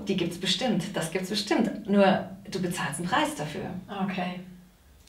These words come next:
Speaker 2: Ja, ich ärgere mich dann hinterher, später darüber. Gibt es so für mich Schnellsprecher, Schnellaufreger, etwas, wo du sagst, okay, hier hast du sofort einen Tipp, dass du schon mal ein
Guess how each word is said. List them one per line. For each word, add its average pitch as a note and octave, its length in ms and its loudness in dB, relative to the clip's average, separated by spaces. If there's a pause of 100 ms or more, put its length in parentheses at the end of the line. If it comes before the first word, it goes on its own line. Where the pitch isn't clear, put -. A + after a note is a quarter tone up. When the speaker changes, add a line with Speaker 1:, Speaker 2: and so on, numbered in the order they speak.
(680)
Speaker 2:
Ja, G#3 260 6
ich G3+ 100 6
ärgere A3 240 6
mich G3+ 160 4
dann G3 120 2
hinterher, F#3 420 2 (220)
später F#3 360 -4
darüber. F3+ 440 -6 (640)
Gibt C4 300 4
es D4 180 2
so C4+ 180 8 (1700)
für A#3+ 140 2
mich A#3 240 10
Schnellsprecher, B3+ 1120 6
Schnellaufreger, C4+ 1160 4 (400)
etwas, A3+ 400 4
wo A3 60 -2
du A3 80 2
sagst, G#3+ 240 4
okay, - 320 0
hier A3 160 4
hast G#3+ 180 4
du G#3 60 0
sofort A#3 480 6
einen B3 100 0
Tipp, C#4+ 220 2 (560)
dass G#3 220 -2
du G#3+ 100 0
schon G#3 240 4
mal F3+ 340 10
ein F3+ 540 0